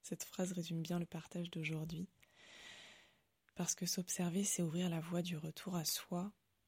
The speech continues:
Et je vais t'expliquer pourquoi, selon moi, c'est la toute première étape pour une introspection qui soit efficace. Je te souhaite la bienvenue sur le podcast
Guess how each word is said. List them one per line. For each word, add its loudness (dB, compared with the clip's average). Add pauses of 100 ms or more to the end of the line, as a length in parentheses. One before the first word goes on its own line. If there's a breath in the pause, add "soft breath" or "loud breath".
(380)
Et -6
je -2
vais 4
t'expliquer -2 (100)
pourquoi, 0 (240)
selon 4
moi, 2 (340)
c'est 0
la 6
toute -10
première 4
étape 0
pour -2
une 4
introspection 0
qui 2
soit 2 (220)
efficace. -2 (1400 loud breath)
Je -6
te 2
souhaite 4
la 4
bienvenue 6
sur 4
le 4
podcast -2